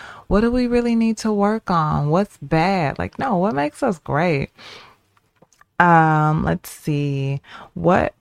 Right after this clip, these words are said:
parts or attributes of our relationship are you the most proud of and the least proud of? I like this. I like this because it does have that balance.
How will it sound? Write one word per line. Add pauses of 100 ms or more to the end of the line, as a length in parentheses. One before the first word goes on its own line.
(100)
parts
or
attributes
of
our
relationship
are
you
the
most
proud
of
and
the
least
proud
of? (400)
I
like
this.
I
like
this
because
it
does
have
that
balance.